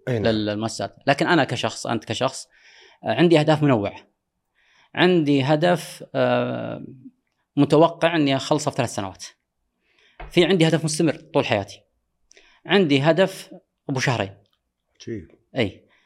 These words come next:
Speaker 2: فما راح أخلي، آه، اللي مدتها شهرين أروح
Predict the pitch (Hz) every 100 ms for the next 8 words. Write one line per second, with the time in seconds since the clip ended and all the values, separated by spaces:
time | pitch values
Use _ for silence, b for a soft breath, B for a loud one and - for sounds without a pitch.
0 | _ _ 120 117 117 117 113 117 - -
1 | 135 _ _ - 180 208 156 170 143 131
2 | - - _ _ - 131 123 113 117 117
3 | 110 113 113 110 110 135 147 147 120 120
4 | 135 151 160 123 120 -